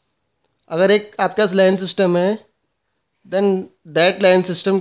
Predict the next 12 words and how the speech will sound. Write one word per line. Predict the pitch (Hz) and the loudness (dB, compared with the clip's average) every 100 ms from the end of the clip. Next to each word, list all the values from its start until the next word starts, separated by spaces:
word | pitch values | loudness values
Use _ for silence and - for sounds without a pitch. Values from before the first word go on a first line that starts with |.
| 190 | 0
can | 190 | 2
easily | 180 160 185 185 | 0 0 -4 -4
be | 202 196 | -4 -2
connected | 165 156 - 202 226 - _ _ _ _ _ _ _ _ | 0 -2 -2 -4 -4 -8 _ _ _ _ _ _ _ _
to | 180 220 - _ | -10 -10 -14 _
another | 165 160 160 156 | -2 0 0 2
lan | 143 139 | 2 0
system। | 135 120 - - - _ _ _ _ _ _ _ _ _ _ _ _ _ _ _ _ _ _ _ _ _ | -4 -12 -14 -20 -20 _ _ _ _ _ _ _ _ _ _ _ _ _ _ _ _ _ _ _ _ _
So | 180 | -8
this | 180 | -2
is | 226 226 | 0 2
about, | 208 220 220 | 4 4 2